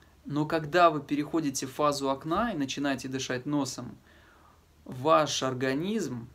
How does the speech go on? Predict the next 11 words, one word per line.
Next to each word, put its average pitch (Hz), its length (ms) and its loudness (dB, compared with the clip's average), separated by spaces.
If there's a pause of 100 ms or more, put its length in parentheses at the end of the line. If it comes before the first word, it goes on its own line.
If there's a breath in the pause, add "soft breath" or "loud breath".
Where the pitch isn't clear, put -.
(280)
после 156 480 0
вот 123 240 -2
этой, 117 480 0
э, 107 480 -4
вот 135 180 -4
этой 131 200 0
недостачи 127 720 -2
кислорода 160 800 0
в 127 80 -8
активной 127 420 -2
фазе, 120 380 -4